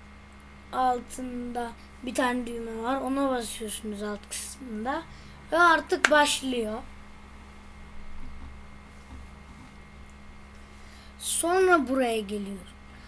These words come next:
Sonra buraya geliyorsun. Oradaki şeyi alıyorsun, koyuyorsun.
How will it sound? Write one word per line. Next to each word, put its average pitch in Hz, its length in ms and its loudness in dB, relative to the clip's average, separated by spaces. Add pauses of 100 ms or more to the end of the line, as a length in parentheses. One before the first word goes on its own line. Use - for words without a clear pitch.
(140)
Sonra 311 380 2
buraya 277 260 6
geliyorsun. 233 720 0 (140)
Oradaki 226 720 -4 (440)
şeyi 226 480 -2 (260)
alıyorsun, 240 720 0 (140)
koyuyorsun. 214 560 -4